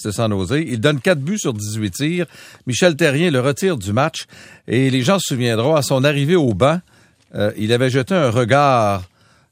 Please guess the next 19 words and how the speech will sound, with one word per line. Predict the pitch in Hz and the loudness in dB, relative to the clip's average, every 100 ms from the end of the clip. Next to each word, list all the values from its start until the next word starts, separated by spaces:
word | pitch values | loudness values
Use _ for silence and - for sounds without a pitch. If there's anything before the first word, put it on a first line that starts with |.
| - | -8
euh, | 92 98 95 | -2 0 -2
glacial | 90 147 131 - 156 135 113 113 | 0 -2 0 0 2 2 0 0
à | 110 | 0
l'endroit | 113 104 107 143 | 0 0 -2 -2
de | 107 117 120 98 | 0 0 0 -2
Michel | 98 92 123 101 | -4 -2 -2 -2
Terrien. | 107 90 95 92 - - - _ | -4 -2 -4 -6 -12 -20 -20 _
Et | 107 | -6
selon | 113 160 254 | -2 0 2
les | 196 123 | 2 0
chiffres | 214 220 131 | -2 -2 -4
compilés | 113 123 110 120 156 | -4 -4 -2 -2 -2
par | 160 123 117 113 107 - | 2 2 4 2 -2 -2
R | - 123 | 0 0
D | 107 104 | 2 2
S, | 143 185 - _ - - _ _ - | 0 -2 -8 _ -20 -20 _ _ -6
euh, | 107 110 107 95 | -2 0 -2 0
Carey | 185 196 156 | 0 2 0
Price | 165 160 190 175 - | 2 4 4 0 -4